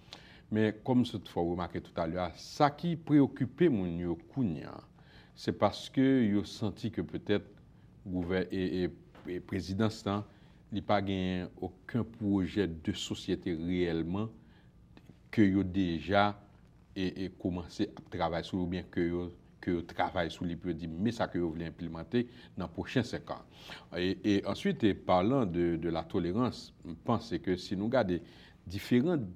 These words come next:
et, et, et prises de position de président, différentes déclarations qu'il fait en ce qui a trait à, euh, gouverner par décret, destitution du Parlement, euh, ensuite, euh, mode de, de nomination au Premier ministre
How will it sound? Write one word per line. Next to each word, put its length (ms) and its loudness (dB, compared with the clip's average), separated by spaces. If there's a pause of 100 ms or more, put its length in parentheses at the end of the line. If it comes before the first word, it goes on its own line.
(160)
et, 140 0
et, 600 0
et 40 -2
prises 420 2
de 100 0
position 640 -4
de 100 -2
président, 680 -2 (420)
différentes 460 0
déclarations 580 -2
qu'il 200 -4
fait 380 0
en 120 -6
ce 120 -20
qui 100 -8
a 120 -4
trait 180 -4
à, 320 -2 (320)
euh, 480 -2
gouverner 500 -8
par 220 -4
décret, 760 0
destitution 800 -8
du 160 -8
Parlement, 1000 0 (360)
euh, 420 4 (100)
ensuite, 480 -4
euh, 220 4
mode 640 2
de, 320 2
de 240 0
nomination 840 0
au 20 0
Premier 280 0
ministre 580 0